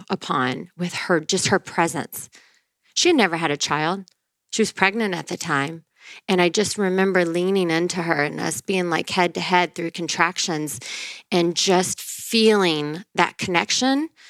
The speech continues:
and power just from woman to woman. And so then I understood the importance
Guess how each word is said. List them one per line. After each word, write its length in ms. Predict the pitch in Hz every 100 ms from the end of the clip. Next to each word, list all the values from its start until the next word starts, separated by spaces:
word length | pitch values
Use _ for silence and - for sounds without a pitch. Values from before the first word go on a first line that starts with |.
| - _ -
and 200 | 185 175
power 580 | - 180 175 160 123 - _ -
just 360 | 180 - - -
from 320 | 185 170 165
woman 280 | 165 160 156
to 80 | 151
woman. 500 | 156 139 117 - - - - - _
And 240 | 185 170 165
so 420 | - 214 175 165
then 420 | 170 170 240 233
I 180 | 190 160
understood 640 | 185 165 147 - - 147
the 120 | 143 131
importance 960 | 135 - 151 120 - - - -